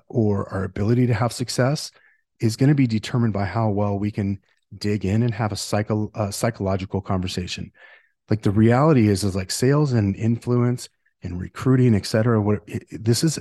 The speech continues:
it's about psychology. Uh, we can't sway people by focusing on real estate. We've, we've gotta focus on their needs at a subconscious level, right? Most people are running on these things I call programs.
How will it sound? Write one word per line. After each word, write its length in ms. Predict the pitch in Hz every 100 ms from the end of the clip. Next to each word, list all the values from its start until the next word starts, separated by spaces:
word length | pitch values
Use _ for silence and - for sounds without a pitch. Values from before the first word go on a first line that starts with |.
| -
it's 200 | - -
about 260 | 107 120 170
psychology. 840 | - 120 - 107 110 98 101 - - - _ _ _ -
Uh, 60 | 90
we 160 | 117
can't 320 | 117 165 170
sway 420 | - - 123 123 117
people 280 | 120 113
by 120 | 104 104
focusing 640 | - - 107 117 - 104
on 340 | 101 95 95 90 _ _ _
real 240 | 92 104 104
estate. 460 | 101 - 90 90 -
We've, 260 | 107 104 -
we've 220 | 117 104
gotta 240 | 120 127
focus 400 | 135 127 117 113
on 160 | 110 101
their 160 | 98 95
needs 600 | 95 107 113 160 180 - _ _ _ _ _ _ _ _
at 140 | 110
a 60 | 101
subconscious 1400 | - - 123 113 117 107 - - - 101 101 104 - -
level, 400 | 92 82 - - _ _ _ _
right? 260 | 120 110 -
Most 380 | 117 147 -
people 540 | - 139 120 107 101 - _ _ _ _ _
are 180 | 120 110
running 480 | 98 107 120 135 123
on 160 | 110
these 180 | 107 101
things 300 | - 107 101
I 80 | 104
call 240 | - 101
programs. 800 | 95 - 110 92 87 80 101 -